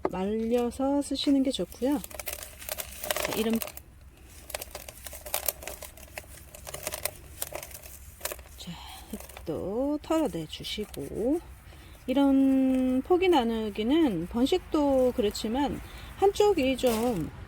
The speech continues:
병이 왔거나 할 때, 치우쳐서 이쁘지 않을 때, 그럴 때도 사용을 하니까요. 이런 거는 소독은 꼭 해주시고. 제가, 자, 이렇게 했을 때는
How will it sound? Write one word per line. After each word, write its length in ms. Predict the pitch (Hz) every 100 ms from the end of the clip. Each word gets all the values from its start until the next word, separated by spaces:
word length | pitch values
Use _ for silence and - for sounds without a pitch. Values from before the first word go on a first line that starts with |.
| - - - - - - -
병이 280 | 247 277 311
왔거나 420 | 185 - 247 240
할 160 | 247 294
때, 300 | - 208 196
치우쳐서 880 | - 359 359 - 285 254 254 277 302
이쁘지 440 | 262 302 359 - 262
않을 300 | 185 202 185
때, 260 | 311 311 202
그럴 240 | - 233 233
때도 320 | 208 185 190
사용을 460 | - 262 262 208
하니까요. 540 | 277 302 - 202 226 262
이런 220 | 202 202
거는 340 | 196 226 320
소독은 580 | 330 320 302 254 262 370 - - - - - - -
꼭 260 | 214 -
해주시고. 840 | 269 285 - 202 160 156 175 254 381 - -
제가, 300 | - 185 226 - - - - - - - -
자, 120 | - 175 - - - - -
이렇게 380 | 285 381 - 294
했을 260 | 269 - 262
때는 520 | 233 196 202 220